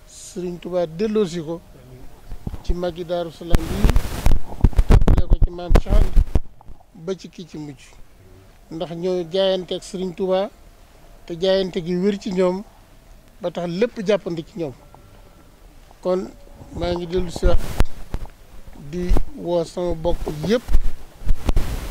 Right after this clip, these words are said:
xëj amul xëj ak seen, di sant presse bi yépp, di sant daayira yi, di sant seex si.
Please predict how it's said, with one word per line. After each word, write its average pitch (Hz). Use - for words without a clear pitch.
xëj 196
amul 190
xëj 180
ak 165
seen, 175
di -
sant -
presse 175
bi 165
yépp, 226
di 165
sant 185
daayira 190
yi, -
di 160
sant 180
seex 208
si. 180